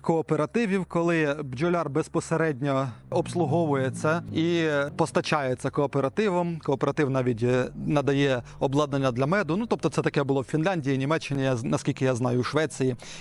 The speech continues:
і таке інше. Буде ви-, вивчений досвід цих, цієї кооперації. Можливо,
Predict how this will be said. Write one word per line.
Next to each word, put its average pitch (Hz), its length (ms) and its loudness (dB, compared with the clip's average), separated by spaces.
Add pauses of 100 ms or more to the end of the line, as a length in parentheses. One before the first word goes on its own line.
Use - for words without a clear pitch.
і 151 60 2
таке 147 240 0
інше. 127 260 0
Буде 151 240 2
ви-, 156 160 0
вивчений 143 360 0
досвід 131 400 -2
цих, - 280 -2
цієї 135 260 0
кооперації. 170 720 -2 (680)
Можливо, 170 540 2